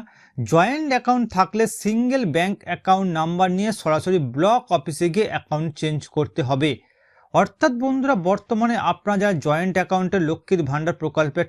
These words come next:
টাকা পাচ্ছেন, আপনাদের অ্যাকাউন্টে টাকা দেওয়া বন্ধ করা হবে। তাই বন্ধুরা,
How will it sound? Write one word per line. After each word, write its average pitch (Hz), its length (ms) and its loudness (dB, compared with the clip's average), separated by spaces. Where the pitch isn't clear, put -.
টাকা 131 220 0
পাচ্ছেন, 147 460 0
আপনাদের 226 480 2
অ্যাকাউন্টে 196 460 0
টাকা 151 240 2
দেওয়া 175 220 0
বন্ধ 160 220 -4
করা 156 180 2
হবে। 139 280 0
তাই 156 200 2
বন্ধুরা, 254 340 0